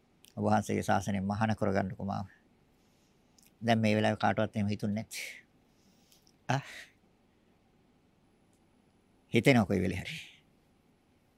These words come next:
හරි. ධර්ම දේශනාව අවසන් කරන්න. සංඥාවක්.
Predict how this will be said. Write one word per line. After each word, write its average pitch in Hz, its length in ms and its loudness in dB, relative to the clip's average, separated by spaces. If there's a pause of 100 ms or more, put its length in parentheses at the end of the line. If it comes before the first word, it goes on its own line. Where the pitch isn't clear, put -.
(100)
හරි. 98 180 -4 (140)
ධර්ම 104 280 -2
දේශනාව 98 380 -2
අවසන් 101 300 -6
කරන්න. 95 300 -8 (840)
සංඥාවක්. 104 540 -2